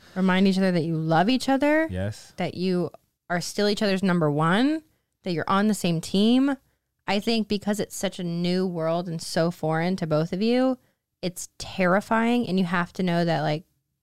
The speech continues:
Speaker 1: you're in it together.
Speaker 2: Yeah. And also try not to, try not to think of the strategy of the war while you're in a battle. Does that make sense?
Speaker 1: You love your analogies.
Speaker 2: I do.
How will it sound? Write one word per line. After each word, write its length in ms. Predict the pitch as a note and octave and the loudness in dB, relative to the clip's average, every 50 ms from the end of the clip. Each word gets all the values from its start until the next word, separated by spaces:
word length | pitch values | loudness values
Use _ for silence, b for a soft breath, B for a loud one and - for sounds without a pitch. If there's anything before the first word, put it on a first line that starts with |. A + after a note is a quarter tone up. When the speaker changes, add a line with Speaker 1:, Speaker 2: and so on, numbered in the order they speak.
| _ _ _ _ _ _ _ _ _ _ _ _ _ _ _ - | _ _ _ _ _ _ _ _ _ _ _ _ _ _ _ -2
Speaker 1:
you're 160 | F3+ E3+ E3 | 0 0 2
in 120 | E3+ E3+ | 0 0
it 60 | - | -2
together. 320 | - - E3+ D#3 C#3 - - - - _ - _ _ _ | -4 -4 -4 -4 -4 -4 -6 -12 -18 _ -20 _ _ _
Speaker 2:
Yeah. 240 | - F#2 E2+ E2 E2+ - B B B B B B B B B B - | -2 0 0 0 -2 -6 B B B B B B B B B B -2
And 140 | - B2 A#2+ | 2 4 4
also 480 | A#2+ B2 - - C3+ C3 A#2+ G#2+ - - _ _ | 4 2 2 4 4 4 4 4 2 -2 _ _
try 200 | - - - B2+ | -4 0 2 4
not 200 | C3 C3+ C3 - - | 4 6 4 4 4
to, 240 | A#2 G#2 G2 F#2 - - _ _ _ _ _ _ _ _ _ _ - | 4 2 2 0 -2 -8 _ _ _ _ _ _ _ _ _ _ -6
try 160 | - - C3 | 0 2 4
not 160 | C#3+ C#3 B2+ | 4 4 4
to 100 | - A#2 | 2 0
think 260 | G#2 - - B2 A#2 A#2+ | 2 2 2 2 2 2
of 140 | G#2 F#2 | 0 2
the 300 | F#2 F#2 F2 D#2+ F2 - - _ _ _ _ _ _ _ _ _ _ _ | 2 2 2 2 -2 -6 -12 _ _ _ _ _ _ _ _ _ _ _
strategy 880 | - - - - - - - - B2 A#2 A#2+ B2 B2+ A#2 A2 A#2 A2+ A2 | -12 -10 -8 -6 -6 -6 -2 0 2 2 4 2 2 2 2 4 4 4
of 200 | G#2 F#2 F2 F2 | 4 2 0 -2
the 80 | F#2 F2 | -2 -2
war 600 | E2 E2 F#2 F#2+ G2+ G2+ F#2+ F2 D#2+ D2+ D2+ - - | -2 -2 0 2 2 4 4 2 2 -2 -4 -8 -8
while 260 | - F#2+ F#2+ F#2 F#2 | -4 -2 0 2 2
you're 160 | F2+ F2 E2+ - | 2 0 -2 -2
in 160 | - F2+ E2+ | -2 -2 -2
a 40 | D#2 | -2
battle. 500 | C#2+ D#2+ D2 C#2+ C#2 C2 - A#1 - - - - - - _ | -2 -2 -2 -2 -4 -4 -6 -8 -10 -12 -14 -20 -20 -16 _
Does 120 | - E2 D#2+ | -10 -8 -6
that 120 | D#2 E2 | -6 -6
make 180 | F2 F2 F2 - | -6 -8 -8 -6
sense? 320 | - F#2 F#2 F#2+ - - b b b b b - | -6 -6 -6 -6 -10 -16 b b b b b -4
Speaker 1:
You 200 | G3+ G#3 G3+ F#3+ | -2 0 0 2
love 320 | F#3 F3 E3 D#3 D#3 D3+ | 2 2 0 0 0 0
your 140 | D3 C#3 C#3+ | -2 -4 -4
analogies. 480 | D#3 D#3+ D#3 D#3 - - - - - B2+ | -6 -6 -8 -8 -8 -8 -8 -6 -2 -2
Speaker 2:
I 100 | A2 A2 | -2 0
do. 340 | G2+ G#2+ B2 C#3+ B2 F2 | 2 4 4 4 4 2